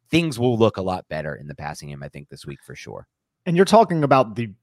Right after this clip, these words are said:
Speaker 2: probably the best defense in the N F L, the Dallas Cowboys. Jets might have something to say about it, but it's in the
Speaker 1: Jets, yeah.
Speaker 2: conversation.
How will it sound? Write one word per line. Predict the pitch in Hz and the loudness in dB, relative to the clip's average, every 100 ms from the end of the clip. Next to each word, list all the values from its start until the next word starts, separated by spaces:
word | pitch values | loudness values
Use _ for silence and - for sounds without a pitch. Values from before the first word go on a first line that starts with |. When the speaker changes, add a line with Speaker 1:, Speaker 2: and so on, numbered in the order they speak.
| _ | _
Speaker 2:
probably | 277 294 202 | 4 6 6
the | 139 | 4
best | 139 117 110 | 2 0 -2
defense | 117 95 90 101 - - - | -10 -10 -16 -16 -20 -20 -12
in | 135 | -8
the | 131 | -6
N | 113 | -6
F | 107 | -6
L, | 98 92 | -8 -8
the | |
Dallas | 98 90 92 | -8 -8 -10
Cowboys. | - 104 98 110 | -8 -8 -6 -8
Jets | 113 160 - 151 | 0 0 2 -2
might | 151 | 0
have | 143 | 0
something | - 151 | -2 -6
to | 139 | -6
say | - 156 | -2 0
about | 156 160 165 | 4 4 4
it, | 101 | 2
but | - | -2
it's | - | -2
in | 175 | -4
the | |
Speaker 1:
Jets, | 165 | -2
yeah. | 147 | -4
Speaker 2:
conversation. | 127 113 107 98 98 | -4 -10 -16 -18 -20